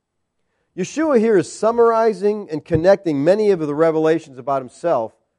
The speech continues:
that he had previously given. To know Yeshua is to know the way to the Father, for he is the way.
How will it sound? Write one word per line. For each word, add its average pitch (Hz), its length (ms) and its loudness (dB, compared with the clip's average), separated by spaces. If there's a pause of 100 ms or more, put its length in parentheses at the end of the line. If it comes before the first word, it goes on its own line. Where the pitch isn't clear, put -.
(300)
that 151 120 -10
he 160 60 -2
had 131 140 -6
previously 147 480 -10
given. 113 340 -10 (1200)
To 139 100 -10
know 180 220 4
Yeshua 247 640 0 (920)
is 147 140 -12
to 160 160 -6
know 170 480 4
the 190 100 4
way 175 220 4
to 165 80 -2
the 156 80 -8
Father, 151 440 -4 (840)
for 139 160 -10
he 175 260 -2
is 240 220 0
the 196 100 2
way. 123 300 0